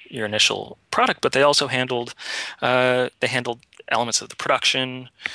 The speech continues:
uh, they handled the marketing, they handled the distribution. Um, but new self-service platforms have just made that possible in a way that, uh, that you, you really couldn't do in the past, and a lot of those are, are new within the last five years,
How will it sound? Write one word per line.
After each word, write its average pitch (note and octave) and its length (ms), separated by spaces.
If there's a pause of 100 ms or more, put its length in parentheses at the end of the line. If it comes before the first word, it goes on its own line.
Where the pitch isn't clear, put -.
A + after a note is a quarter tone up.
(260)
uh, A2+ 180
they G#2+ 100
handled G#2 340
the G#2 60
marketing, G#2 440
they G#2 60
handled G#2+ 240
the - 60
distribution. - 720 (420)
Um, A#2 480 (680)
but B2 260
new C3 240
self-service A#2+ 460
platforms A2 460
have G#2 80
just - 200
made G#2 220
that G2 220 (300)
possible G#2+ 400
in G#2 60
a G#2 40
way G#2 300
that, G2+ 300
uh, G#2 380 (140)
that B2 100
you, B2 180 (120)
you A2+ 140
really A2+ 200
couldn't - 400
do A#2+ 120
in A2+ 60
the A2 60
past, A2 320
and A#2 80
a - 20
lot C3 140
of D3 80
those D#3 260
are, D3+ 280 (340)
are C#3+ 140
new D3+ 280
within D#3 240
the D3 80
last C#3+ 240
five C#3+ 240
years, C3 440